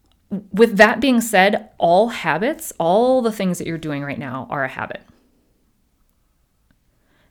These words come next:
Um, habits are learned, and everything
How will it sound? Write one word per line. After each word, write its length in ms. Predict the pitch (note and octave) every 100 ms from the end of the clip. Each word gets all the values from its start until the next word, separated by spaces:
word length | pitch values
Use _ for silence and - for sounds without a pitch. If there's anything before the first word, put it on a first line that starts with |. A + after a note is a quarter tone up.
| _
Um, 360 | F3 D#3 D3 D3+ - _ _
habits 500 | - - A3+ C4 C4+ -
are 540 | F#3+ F#3 F#3 F#3 F#3+ -
learned, 500 | D#3 C3+ E3 D4 - _ _ _ _ _ _ _ -
and 140 | F#3
everything 600 | D#3+ D3 D3+ F3+ G3+ A#3+